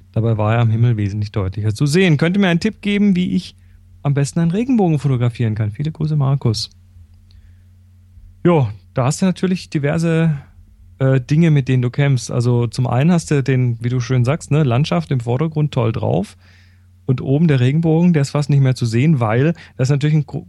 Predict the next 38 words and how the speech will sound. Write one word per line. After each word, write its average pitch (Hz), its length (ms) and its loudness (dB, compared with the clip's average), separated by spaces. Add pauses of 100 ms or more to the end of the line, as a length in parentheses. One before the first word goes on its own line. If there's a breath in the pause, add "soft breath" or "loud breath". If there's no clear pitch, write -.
großer 147 320 -2
Kontrastbereich 113 1000 -4
zwischen 127 500 0
hellem 131 320 2
Himmel 160 380 2
und, - 560 -6
äh, 131 160 -2
dunklem 131 320 -4
Vordergrund. 135 680 -2 (640 loud breath)
Also 127 140 2
da 123 140 2
ist 143 100 -2
erstmal 143 300 0
das 135 120 0
Belichten 135 480 -2
auf 127 140 -4
den 123 160 -2
Himmel 127 400 0
richtig 107 440 -4
wichtig. 110 480 -4 (840 soft breath)
Also 113 520 0 (260)
eher 123 720 0
ein - 100 -20
bisschen 127 280 -4
tiefer 131 280 -2
belichten, 117 500 -2
vielleicht 117 340 0
mit 123 60 2
dem 120 80 2
Spotmeter 127 580 -2
tatsächlich 117 540 -4
mal, 113 400 0
also 107 320 -2
eine 113 120 -2
Spotmessung 117 540 -2
vom 113 140 -4
Himmel 113 240 2
machen. 107 320 -4